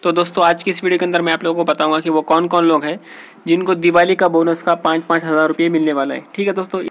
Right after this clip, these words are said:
इसके पहले भी मैंने एक वीडियो बनाया था कि, अ, महाराष्ट्र के कामगार मंत्री हसन मुशर्रफ ने ये घोषणा की है कि सभी बांधकाम कामगार वालों को पाँच पाँच हज़ार रुपये मिलेंगे।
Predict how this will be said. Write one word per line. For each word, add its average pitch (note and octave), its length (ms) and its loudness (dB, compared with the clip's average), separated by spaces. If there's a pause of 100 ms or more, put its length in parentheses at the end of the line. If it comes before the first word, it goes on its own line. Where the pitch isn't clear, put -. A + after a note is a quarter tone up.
(540)
इसके F#3 220 -2
पहले F#3+ 240 2
भी G3+ 100 4
मैंने F#3+ 200 0
एक F3+ 80 -2
वीडियो F#3 220 2
बनाया F3+ 240 2
था F3+ 160 -2
कि, G3 160 -2
अ, C#3+ 580 -4
महाराष्ट्र E3+ 560 0
के F#3 300 -2 (220)
कामगार F3+ 420 2
मंत्री F3+ 300 -2
हसन F3 280 -2
मुशर्रफ F3 340 -4
ने F3+ 180 -2 (540)
ये E3+ 120 2
घोषणा D#3+ 400 -2
की F3 160 -2
है F3+ 100 2
कि G3+ 280 0
सभी G3 420 0
बांधकाम E3+ 520 0
कामगार F3 360 0
वालों E3 240 2
को G#3 200 -4 (220)
पाँच E3 200 0
पाँच F3 220 -2
हज़ार D#3+ 160 2
रुपये F3 180 -2
मिलेंगे। D3+ 440 -2